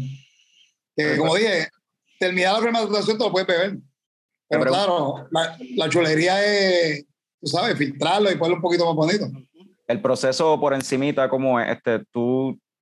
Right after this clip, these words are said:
Speaker 2: ¿hay un proceso de cocción o eso es mezcla el agua con el miel y lo
Speaker 1: Mm. Hay, hay muchas personas que,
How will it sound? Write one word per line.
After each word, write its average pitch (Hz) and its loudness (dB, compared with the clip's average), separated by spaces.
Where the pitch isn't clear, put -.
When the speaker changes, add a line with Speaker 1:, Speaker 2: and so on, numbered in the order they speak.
Speaker 2:
¿hay 117 0
un 143 0
proceso 156 0
de 151 2
cocción 175 0
o 123 2
eso 139 0
es 135 -2
mezcla 135 0
el 143 2
agua 139 2
con 139 0
el 131 0
miel 135 0
y - 2
lo - 2
Speaker 1:
Mm. 180 0
Hay, 170 0
hay 196 2
muchas 233 0
personas 233 0
que, 170 2